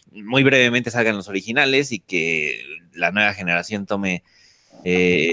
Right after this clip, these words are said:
el, nunca mejor dicho, las, las, la, las camisetas de los cazafantasmas para ponerse a, a trabajar, eh, y, y, y que, y que, bueno, complacer a las, a las juventudes como lo hicieron que hace ya treinta y tantos años, ¿no? Que tienen lo, las originales.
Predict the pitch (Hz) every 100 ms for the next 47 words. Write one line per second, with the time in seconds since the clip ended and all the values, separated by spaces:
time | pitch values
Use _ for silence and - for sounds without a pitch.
0 | 82 80 80 78 67 62 95 107 101 98
1 | 110 107 120 104 85 80 80 - - 82
2 | 85 87 - - _ - 87 87 85 -
3 | 85 87 - 95 95 113 101 101 92 82
4 | 85 85 92 98 104 - 85 87 90 90
5 | 101 82 76 73 82 80 95 87 _ _
6 | _ _ _ _ _ 82 82 80 73 76
7 | - _ - 82 82 85 82 85 82 65
8 | 78 82 90 82 78 73 78 82 85 82
9 | 80 _ _ - - 95 90 90 110 101
10 | 87 - - 92 90 104 98 95 117 -
11 | 104 98 117 110 117 110 110 - 107 98
12 | 95 104 117 117 - 120 101 113 - 104
13 | 101 90 73 80 - 87 92 101 117 110